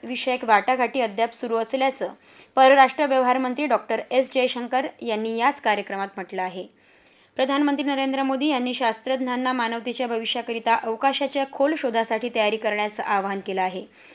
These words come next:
काल राष्ट्रीय अवकाश दिनानिमित्त एका चलचित्र संदेशात मोदी म्हणाले की, भारत चंद्र आणि मंगळावर पोहोचला असल्याचं सांगताना मोदी यांनी भारत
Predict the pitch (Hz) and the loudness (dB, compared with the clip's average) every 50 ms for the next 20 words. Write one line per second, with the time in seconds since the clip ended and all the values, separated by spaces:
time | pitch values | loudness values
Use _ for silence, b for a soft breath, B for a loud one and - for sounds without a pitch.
0 | B B B B B B - 254 247 269 - - 247 247 233 226 - - 294 294 | B B B B B B 6 6 6 6 4 0 0 0 0 0 -2 -4 -2 0
1 | 294 277 262 262 269 277 285 285 269 247 254 254 247 254 254 254 254 254 285 269 | 0 0 0 0 0 -2 -2 -2 -4 -6 -6 -6 -4 -4 -6 -6 -6 -6 -4 -4
2 | 254 240 247 240 233 233 233 - - 254 254 277 269 294 277 294 277 285 277 254 | -4 -2 -2 -2 -2 -2 -4 -6 -8 -6 -6 -4 -6 -6 -6 -4 -6 -6 -6 -6
3 | 226 220 214 226 - 240 247 247 262 240 214 202 208 208 202 196 190 190 196 196 | -10 -8 -8 -6 -2 -2 -2 -2 -2 -6 -6 -6 -6 -6 -6 -4 -4 -4 -4 -6
4 | 196 - 208 - - B B B B B B B B B B - 240 247 254 285 | -8 -10 -14 -14 -14 B B B B B B B B B B 6 8 8 8 8
5 | 302 302 - - 277 277 277 294 320 - - 233 226 233 247 254 254 254 240 233 | 6 2 0 0 0 2 0 0 0 -2 -2 -2 -2 -2 -2 -4 -4 -4 -4 -4
6 | 233 233 240 247 240 233 254 254 254 - 233 220 214 214 226 226 226 220 214 214 | -2 2 4 4 4 4 0 -4 -4 -4 -6 -6 -4 -6 -4 -2 -2 -2 -2 -4
7 | 254 247 262 247 - 208 196 202 - 233 220 220 233 226 247 247 240 190 - - | -2 -2 -2 -2 -2 -6 -8 -4 -4 -6 -6 -6 -4 -2 -2 0 0 -2 -4 -8
8 | b b b b b b b b b 247 254 269 247 302 302 285 277 285 294 254 | b b b b b b b b b -2 0 0 2 2 2 2 2 0 0 0
9 | 254 254 247 262 285 285 - | 2 2 2 2 2 0 -4